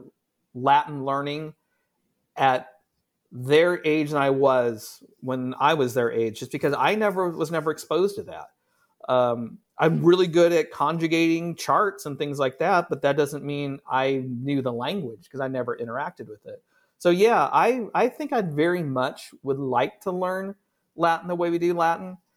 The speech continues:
um, at our school. Um, yeah, I think about the, even the games that we did in,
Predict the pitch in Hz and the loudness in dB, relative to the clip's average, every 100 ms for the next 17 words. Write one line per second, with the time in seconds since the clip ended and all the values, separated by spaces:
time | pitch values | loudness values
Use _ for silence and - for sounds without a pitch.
0 | _ _ - 135 131 131 131 - - 131 | _ _ -10 -4 -2 -2 -6 -12 -10 -2
1 | 135 135 - 156 147 151 147 _ _ - | 0 0 0 0 2 0 -4 _ _ -2
2 | 165 165 156 - _ _ _ _ _ - | 2 2 -2 -16 _ _ _ _ _ -2
3 | 196 208 156 170 262 240 220 165 165 151 | 2 4 2 0 0 2 2 2 0 -2
4 | 131 127 156 185 185 170 185 170 180 190 | -2 -4 -4 -2 -2 -2 -2 0 0 0
5 | 185 180 - _ - - - 147 143 143 | -2 -6 -10 _ -20 -12 0 4 6 4
6 | 139 135 | 0 -6